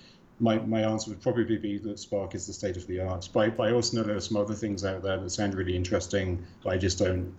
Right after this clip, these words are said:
have exposure to them. Um, so, for example, there's Dask,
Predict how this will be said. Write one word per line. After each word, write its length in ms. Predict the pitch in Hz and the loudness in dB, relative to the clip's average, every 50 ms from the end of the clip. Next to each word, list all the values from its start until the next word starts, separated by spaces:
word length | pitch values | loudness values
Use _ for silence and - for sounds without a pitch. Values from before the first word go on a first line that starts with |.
| - - | -6 -2
have 180 | 104 92 87 | 0 0 0
exposure 500 | 95 - - - - 95 90 90 87 85 | 0 -2 -4 -4 -2 2 2 4 2 2
to 220 | - - - 90 85 | -2 -2 0 0 2
them. 300 | 90 90 90 87 - - - - - - - - - | 2 2 0 0 -2 -4 -10 -18 -20 -20 -16 -6 -2
Um, 200 | 95 92 95 92 | 0 2 4 4
so, 140 | - 117 95 | 4 2 2
for 80 | 117 | 2
example, 360 | 104 98 104 101 92 90 107 | 0 2 2 2 2 2 0
there's 220 | 92 95 95 90 - | 0 0 0 0 0
Dask, 520 | - 98 98 98 90 - - - - - | 2 2 2 2 0 0 -2 -4 -4 -6